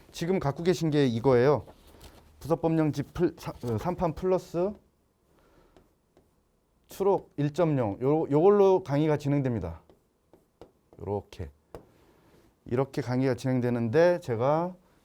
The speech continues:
조만간 뭘 만들어서 올려드릴 거냐면 요 삼 판은 그대로고 추록 이 점 영.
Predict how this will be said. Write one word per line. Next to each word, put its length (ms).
조만간 720
뭘 340
만들어서 500
올려드릴 420
거냐면 600
요 80
삼 200
판은 240
그대로고 600
추록 280
이 100
점 260
영. 180